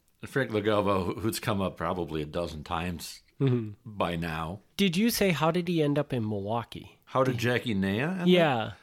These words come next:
Speaker 1: Great question. I'm not sure.
Speaker 2: Okay. So we just know he was born in Chicago, but at some point in time he arrived
Speaker 1: He's
Speaker 2: in
Speaker 1: born in
Speaker 2: Milwaukee.
Speaker 1: Chicago. He moved up to Madison, and but by the time Prohibition came around, he had settled in Milwaukee.
Speaker 2: Okay.
Speaker 1: I don't know exactly what would have brought him there,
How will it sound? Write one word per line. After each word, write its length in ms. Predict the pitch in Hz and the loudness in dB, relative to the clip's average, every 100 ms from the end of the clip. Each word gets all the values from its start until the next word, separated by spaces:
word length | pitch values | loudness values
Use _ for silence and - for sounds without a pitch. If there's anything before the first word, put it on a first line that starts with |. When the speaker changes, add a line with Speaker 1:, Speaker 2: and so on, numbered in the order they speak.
| - 117 | -14 -2
Speaker 1:
Great 300 | 170 233 - | 2 2 2
question. 640 | 160 160 165 101 78 69 - | 2 4 0 -6 -6 -8 -6
I'm 300 | 107 95 120 | -4 -2 0
not 260 | 127 123 - | 0 0 -2
sure. 540 | - 107 92 71 - _ - | -4 -2 -2 -4 -10 _ -6
Speaker 2:
Okay. 440 | 127 123 95 92 _ | -2 0 -2 -4 _
So 160 | - 156 | 4 6
we 140 | 151 | 6
just 260 | 147 160 151 | 6 4 6
know 420 | 143 135 127 110 - | 8 8 6 2 0
he 140 | 139 | 2
was 160 | 131 107 | 4 4
born 240 | 135 127 | 4 4
in 80 | 117 | 2
Chicago, 480 | - 127 113 110 107 | 0 0 2 2 2
but 160 | 113 | 2
at 120 | 110 98 | 0 2
some 260 | 131 110 | 2 2
point 200 | 107 110 | 0 -2
in 60 | 101 | -2
time 260 | 117 107 | -2 0
he 140 | 104 101 | 0 0
arrived 300 | 101 104 117 | 0 -2 0
Speaker 1:
He's 80 | 113 | 2
Speaker 2:
in 80 | |
Speaker 1:
born 240 | 107 156 180 | 6 6 6
in 40 | |
Speaker 2:
Milwaukee. 180 | 180 185 | 4 2
Speaker 1:
Chicago. 480 | 120 139 123 123 120 | 2 4 4 4 2
He 120 | 120 113 | 2 2
moved 260 | 120 123 | 0 0
up 160 | 131 131 | 0 0
to 80 | 117 | 0
Madison, 600 | 107 104 98 98 110 95 | 2 2 0 -2 -2 0
and 240 | 95 92 | 0 -2
but 160 | 92 90 | -4 0
by 140 | 101 | 0
the 120 | 92 | 0
time 480 | - 113 110 101 98 | -2 0 2 0 -2
Prohibition 440 | 104 101 92 104 | 0 0 0 -4
came 180 | 95 101 | -4 -2
around, 200 | 92 90 | -2 -2
he 140 | 87 90 | -2 -4
had 220 | 87 95 - | -6 -12 -14
settled 420 | - 107 98 98 | -4 -2 0 0
in 160 | 87 85 | -2 -4
Milwaukee. 540 | 85 85 82 - - | -4 -4 -4 -6 -4
Speaker 2:
Okay. 80 | 107 | -2
Speaker 1:
I 20 | |
don't 360 | 98 120 113 120 | 0 -2 -2 -2
know 180 | 107 101 | -2 -2
exactly 440 | 92 104 98 90 | 0 -2 -2 -4
what 500 | 85 92 92 95 92 | -6 -8 -4 -4 -4
would 120 | 98 90 | -6 -6
have 120 | 80 | -4
brought 260 | 85 73 95 | -4 -4 -6
him 160 | 98 | -6
there, 300 | 104 110 120 | -6 -6 -8